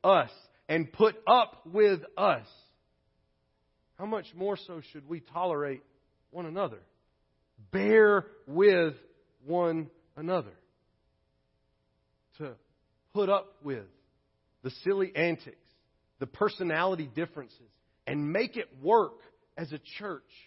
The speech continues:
so that we can shine the light of the gospel. There's a lot of other places that that word shows up in the New Testament, but there's one place that you might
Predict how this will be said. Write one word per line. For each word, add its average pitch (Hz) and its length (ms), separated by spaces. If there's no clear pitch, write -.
so 180 160
that 180 100
we 208 100
can 196 180
shine 208 420
the 202 100
light 185 300
of 156 160
the 160 80
gospel. 143 500
There's 156 160
a 185 40
lot 202 240
of 214 60
other 202 160
places 175 460
that 147 100
that 156 160
word 160 260
shows 156 220
up 156 160
in 147 80
the 139 60
New 143 120
Testament, 139 480
but 156 80
there's 160 180
one 208 260
place 202 300
that 170 140
you 196 100
might 196 260